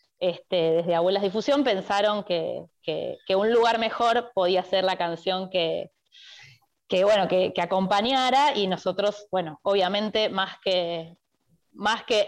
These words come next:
más que felices de poder acompañar, este, con nuestra canción, este, esta campaña que pueda,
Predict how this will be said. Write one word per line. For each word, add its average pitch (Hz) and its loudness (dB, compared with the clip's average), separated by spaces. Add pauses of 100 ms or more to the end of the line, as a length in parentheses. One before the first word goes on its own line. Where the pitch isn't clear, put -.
(120)
más 240 -2
que 285 0
felices 277 0
de 226 0
poder 180 0
acompañar, 180 -2
este, 165 -4 (440)
con 180 -2
nuestra 170 -4
canción, 202 -2
este, 170 -4
esta 190 -4
campaña 262 0
que 196 0
pueda, 180 -2